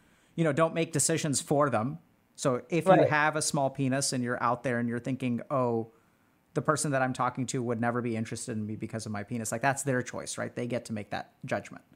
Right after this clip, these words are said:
Speaker 1: They get to make that decision about whether they want to engage with you or not. And if you
Speaker 2: I agree.
Speaker 1: assume that that's a deal breaker, then, like,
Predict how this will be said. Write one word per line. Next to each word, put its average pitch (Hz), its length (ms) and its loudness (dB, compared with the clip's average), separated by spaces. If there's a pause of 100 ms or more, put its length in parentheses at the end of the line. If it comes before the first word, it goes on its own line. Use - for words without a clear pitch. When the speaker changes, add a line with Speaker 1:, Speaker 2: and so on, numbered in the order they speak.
(640)
Speaker 1:
They 127 120 0
get 123 160 0
to 131 80 -4
make 113 160 -2
that 110 160 -2
decision 110 400 -4
about 101 380 -2 (540)
whether 110 240 -4
they 107 100 -4
want 104 200 -6
to 104 60 -6
engage 104 320 -8
with 107 160 -12
you 110 140 -4
or 107 80 -2
not. 156 280 0 (840)
And 127 160 2
if 120 120 -2
you 139 380 0
Speaker 2:
I 202 60 10
agree. 190 120 10
Speaker 1:
assume 165 680 2 (220)
that 135 460 0 (260)
that's 143 720 0
a 147 80 -2
deal 151 280 2
breaker, 139 480 0
then, 131 180 0
like, 123 300 0